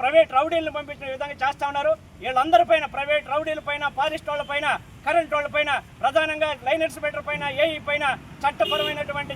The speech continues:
చర్యలు తీసుకోవాలని చెప్పేసి మేము ఈ సందర్భంగా కోరుతా ఉన్నాం. కరెంట్ మాకు అక్కడ ఉండేటటువంటి దళిత, గిరిజనులు, పేదలు వాళ్ళందరూ కూడా యథాస్వేచ్ఛగా ఒక బల్బు వాడుకునేదానికి సౌకర్యం కల్పించాలి, అవకాశం కల్పించాలని చెప్పేసి ఆ విధమైనటువంటి పద్ధతుల్లో ఈ కరెంట్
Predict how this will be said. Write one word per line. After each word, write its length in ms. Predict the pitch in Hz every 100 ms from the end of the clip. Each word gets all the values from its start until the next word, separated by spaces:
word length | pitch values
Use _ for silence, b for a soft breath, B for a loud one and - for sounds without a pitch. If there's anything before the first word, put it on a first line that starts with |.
| 277
చర్యలు 240 | 285 294 -
తీసుకోవాలని 460 | 339 - 294 285 285
చెప్పేసి 240 | 285 285 269
మేము 120 | 262
ఈ 60 | 262
సందర్భంగా 440 | 269 269 269 262 247
కోరుతా 260 | 262 294 294
ఉన్నాం. 180 | 302 339 - - -
కరెంట్ 320 | 214 320 320 320
మాకు 180 | 311 294
అక్కడ 160 | 277 - 294
ఉండేటటువంటి 500 | 320 311 294 302 294
దళిత, 220 | 277 311 302 254
గిరిజనులు, 340 | 294 320 311 302
పేదలు 320 | 269 320 339 262 - -
వాళ్ళందరూ 380 | 208 254 269 320
కూడా 140 | 302 294
యథాస్వేచ్ఛగా 640 | 294 320 - 311 311 320 277 - - 208
ఒక 100 | 220 185
బల్బు 240 | 294 320 302
వాడుకునేదానికి 640 | 294 311 302 294 294 285 269 - -
సౌకర్యం 360 | 269 277 294 220
కల్పించాలి, 460 | 262 311 302 294 285 269
అవకాశం 320 | 277 285 277 254
కల్పించాలని 560 | 269 311 311 294 277
చెప్పేసి 340 | 294 294 285 294 247 - -
ఆ 100 | 240
విధమైనటువంటి 500 | 277 320 320 311 302
పద్ధతుల్లో 520 | 302 285 311 320 330 285 - - -
ఈ 40 | 190 -
కరెంట్ 240 | 294 330